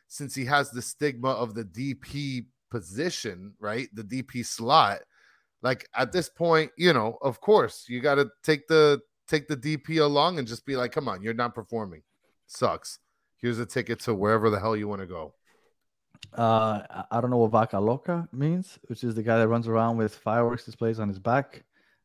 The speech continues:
Speaker 2: Zero directional coordination. Now, um, you know who I see with that description that Mike V just gave? I compare Stefanelli to somebody that runs out there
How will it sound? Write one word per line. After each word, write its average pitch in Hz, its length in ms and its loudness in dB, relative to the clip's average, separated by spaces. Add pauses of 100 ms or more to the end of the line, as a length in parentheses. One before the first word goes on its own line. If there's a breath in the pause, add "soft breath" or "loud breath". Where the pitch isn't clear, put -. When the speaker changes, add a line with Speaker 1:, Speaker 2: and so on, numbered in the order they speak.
Speaker 2:
Zero 123 180 6
directional 120 520 4
coordination. 110 680 0 (540 loud breath)
Now, 127 320 10 (320 soft breath)
um, 151 400 12 (720)
you 156 160 4
know 202 140 6
who 202 100 8
I 180 140 12
see 175 420 2 (220)
with 139 160 0
that 143 140 4
description 143 420 -2
that 127 80 4
Mike 127 180 4
V 135 100 2
just 135 200 0
gave? 147 280 4 (640)
I 143 340 2 (380)
compare 143 380 2
Stefanelli 127 640 2
to 123 80 -2
somebody 131 380 2
that 120 120 4
runs 123 220 2
out 131 240 6
there 185 300 2